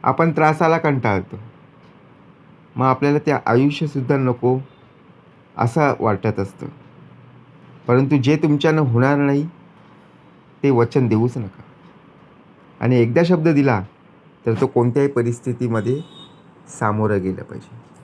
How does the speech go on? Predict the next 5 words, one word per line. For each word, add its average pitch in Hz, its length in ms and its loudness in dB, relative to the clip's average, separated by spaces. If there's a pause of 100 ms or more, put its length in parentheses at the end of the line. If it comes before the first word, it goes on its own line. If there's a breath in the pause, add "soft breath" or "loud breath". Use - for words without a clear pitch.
(680)
आता 120 180 -2
आप-, 139 280 0 (1160)
लोकं 135 320 2
म्हणतात 139 340 0
ना 151 100 -4